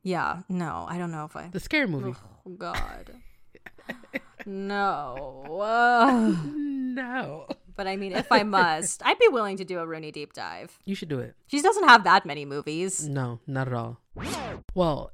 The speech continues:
Speaker 2: if the people want to talk to you on your social media, get on your social media so they can hit you up.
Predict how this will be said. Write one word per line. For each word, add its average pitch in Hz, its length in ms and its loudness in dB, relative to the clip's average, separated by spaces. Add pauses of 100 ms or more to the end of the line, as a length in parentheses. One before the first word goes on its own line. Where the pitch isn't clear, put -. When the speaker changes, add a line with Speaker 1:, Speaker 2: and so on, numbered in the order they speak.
Speaker 2:
if - 200 -4
the 170 100 -2
people 214 800 -4
want 151 240 -6
to 147 60 -4
talk 135 300 -4
to 131 120 -10
you 123 320 -6 (260)
on 143 320 -4
your 143 120 -4
social 139 340 -6
media, 120 560 -6 (560)
get 151 160 -2
on 147 140 -4
your 131 100 -4
social 120 380 -6
media 117 360 -8 (220)
so - 180 -8
they 117 100 -6
can 117 140 -8
hit 113 160 -8
you 113 140 -8
up. 120 160 -10